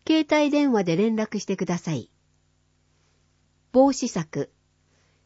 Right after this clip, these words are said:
一旦電話を切り、相手の言った電話番号には電話せず、最寄りの警察署もしくは区役所にご連絡ください。区役所をはじめ、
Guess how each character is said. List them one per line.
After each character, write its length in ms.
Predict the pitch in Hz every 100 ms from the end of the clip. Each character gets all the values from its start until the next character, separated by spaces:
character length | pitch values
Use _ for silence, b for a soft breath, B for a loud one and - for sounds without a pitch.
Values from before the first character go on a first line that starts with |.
| _ _ _
一 100 | 220
旦 420 | - - 302 294 -
電 280 | 214 277 269
話 180 | 254 240
を 80 |
切 240 | 233 - 208
り、 200 | 156 - _ _
相 220 | 262 285
手 120 | 294
の 140 | 277 277
言 100 | 262
っ 20 |
た 200 | - 247
電 220 | 262 269
話 160 | 269 254
番 260 | 262 254
号 200 | 208 190
に 120 | 175
は 120 | 156 143
電 220 | 180 185
話 140 | 175
せ 160 | - 165
ず、 220 | 151 - _ _ _ _ -
最 160 | 233
寄 80 | 294
り 140 | 285
の 240 | 262 262 - -
警 220 | - 277
察 240 | 262 269 -
署 300 | - 240 -
も 140 | - 302
し 100 | -
く 100 | 202
は 140 | 175
区 160 | - 240
役 200 | 294 -
所 100 | 226
に 120 | 190
ご 140 | 170
連 200 | 180 202
絡 220 | 196 190 180
く 140 | 180
だ 120 | 170
さ 160 | - 165
い。 160 | 123 - _ _ _ _ _ _ _ _ _ _ -
区 80 |
役 260 | 269 294 -
所 220 | - 220
を 40 | 180
は 140 | 175
じ 120 | 185
め、 240 | 170 156